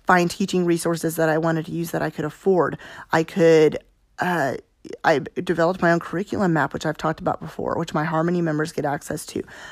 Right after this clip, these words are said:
I started writing my own lesson plans. I started getting in the grind and really figuring out what my students needed to know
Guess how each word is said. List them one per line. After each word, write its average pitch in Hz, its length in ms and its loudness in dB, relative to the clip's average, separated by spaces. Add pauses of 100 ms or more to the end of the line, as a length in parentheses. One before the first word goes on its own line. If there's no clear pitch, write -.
(120)
I 160 180 4
started 165 320 0
writing 170 320 0
my 175 100 2
own 170 140 -2
lesson 170 320 -2
plans. 165 300 -2
I 156 80 -2
started 160 380 -4
getting 196 280 0
in 185 80 2
the 170 80 0
grind 170 380 0
and 156 240 -2
really 240 260 0
figuring 220 400 0
out 151 220 2 (300)
what 208 220 4
my 247 140 4
students 202 480 0
needed 185 280 2
to 190 80 2
know 165 300 2